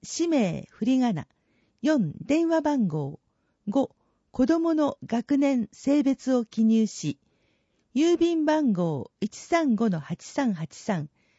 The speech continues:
区役所、地域教育課、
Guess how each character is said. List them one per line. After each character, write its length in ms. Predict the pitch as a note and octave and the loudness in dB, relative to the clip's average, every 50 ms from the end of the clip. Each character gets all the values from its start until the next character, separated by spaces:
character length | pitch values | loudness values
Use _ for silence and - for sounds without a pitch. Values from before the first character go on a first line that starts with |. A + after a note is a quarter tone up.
| _ _ _ _ _ _ _ _ | _ _ _ _ _ _ _ _
区 100 | - B3+ | -2 0
役 240 | C#4+ D#4+ F4+ - - | 2 2 2 0 -4
所、 320 | - - G#3 F3 D#3 - _ _ _ _ - | -8 -6 -6 -6 -6 -8 _ _ _ _ -14
地 260 | - - D#4 E4 E4 | -4 0 2 2 2
域 240 | - - D#4+ D#4 C#4+ | 2 2 -2 -2 0
教 280 | - C4+ C#4 C#4 C#4 | 0 0 0 2 0
育 260 | C#4 B3+ - - - | 0 -2 -4 -10 -12
課、 200 | - - G#3+ - | -8 -6 -6 -6